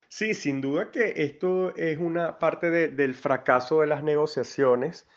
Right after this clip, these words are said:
eh, no solamente con Estados Unidos, sino con la propia Unión Europea, que en este, este, el caso que estamos analizando, eh, en particular. Es decir, hay una serie de,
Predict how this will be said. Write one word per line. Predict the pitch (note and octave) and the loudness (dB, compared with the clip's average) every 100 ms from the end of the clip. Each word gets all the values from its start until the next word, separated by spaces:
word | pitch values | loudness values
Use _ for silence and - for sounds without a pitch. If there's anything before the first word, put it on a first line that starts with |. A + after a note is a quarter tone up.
| _ _ _ | _ _ _
eh, | - | -2
no | C3+ B2+ | 4 4
solamente | E3 F#3+ A3 G3+ G3 | 6 6 4 2 4
con | A3 | 4
Estados | E3 - C3+ F3+ | 4 4 4 4
Unidos, | E3 C#3 D#3+ | 4 2 2
sino | G#3 G#3 | 2 -2
con | F#3+ D3 | 0 2
la | C3+ B2 | 2 2
propia | B2+ A#2+ D3 | -2 2 2
Unión | D#3 D#3+ E3 | 4 4 6
Europea, | D#3 C#3 C3 G#3+ D3 | 6 6 6 6 6
que | B2+ | 2
en | A#2+ | -6
este, | A#2+ - D3 C#3 C#3 C3+ | -8 -8 -6 -6 -8 -12
este, | - | -6
el | C#3 C3+ | -6 -2
caso | C3+ E3 | 0 2
que | D3+ | 0
estamos | B2+ B2+ | 0 0
analizando, | D#3 D3+ C#3+ C3+ B2+ B2+ C3 - - | 2 2 0 -2 -2 -2 -2 -6 2
eh, | D3+ | 2
en | C#3 | 2
particular. | D3 C#3+ C#3 C3+ C#3+ F3 - - - - - - - _ | 0 -2 -4 0 4 4 2 -12 -20 -20 -20 -20 -20 _
Es | - | 2
decir, | D3 D3+ F3 | 4 4 4
hay | C3 | 6
una | C#3 D3 | 6 4
serie | D#3 E3 F3 | 4 4 6
de, | F#3 | 6